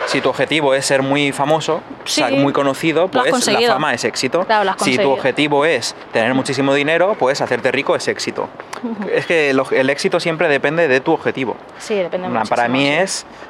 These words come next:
Speaker 1: la satisfacción personal y crear un estilo de vida en el que puedo ser
Speaker 2: Mm.
Speaker 1: feliz y disfrutar de lo que hago. Ese para mí es máximo
Speaker 2: Mm.
Speaker 1: éxito.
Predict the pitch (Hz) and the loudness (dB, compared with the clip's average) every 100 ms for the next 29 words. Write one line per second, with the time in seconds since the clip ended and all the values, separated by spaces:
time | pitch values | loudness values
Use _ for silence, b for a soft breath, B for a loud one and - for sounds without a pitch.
0 | - 123 123 123 123 - 143 147 151 151 | -4 -2 -2 -2 -4 -2 -2 0 -2 0
1 | 143 156 208 - 135 143 180 220 - B | 0 2 0 0 -2 0 0 -2 -8 B
2 | B B B - - - - - 143 127 | B B B -20 -20 -20 -20 -8 -2 0
3 | 135 139 123 143 147 - 143 131 123 123 | 2 2 0 0 -2 -2 0 2 4 2
4 | 156 185 160 135 151 147 110 135 131 135 | 2 2 2 2 0 -2 0 2 2 0
5 | 113 123 131 175 147 123 - 120 117 123 | 0 0 2 2 0 -2 -2 -2 0 2
6 | 113 107 98 110 123 147 139 160 147 127 | 0 2 2 2 0 0 0 0 0 -2
7 | - 139 120 110 117 87 | -2 -2 0 -2 -4 -4